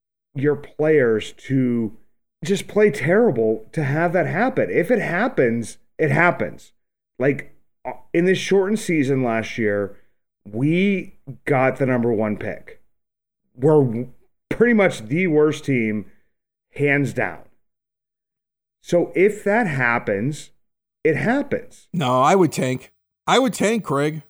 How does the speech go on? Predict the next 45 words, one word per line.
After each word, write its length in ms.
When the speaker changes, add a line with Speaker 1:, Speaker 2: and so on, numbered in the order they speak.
Speaker 2:
You 120
want 180
as 100
many 360
top 400
draft 320
picks 240
as 120
you 80
can 120
get. 260
Craig, 540
you 140
can 160
tank 260
for 160
Kumar 460
for 160
a 20
second 360
straight 280
year 220
'cause 160
the 100
Mets 340
didn't 300
sign 380
him. 180
So 120
you 200
can 160
tank 320
for 260
him. 60
He's 160
gonna 140
be 100
available 480
in 60
the 80
next 260
draft. 540
It's 180
amazing. 380
Speaker 1:
How's, 220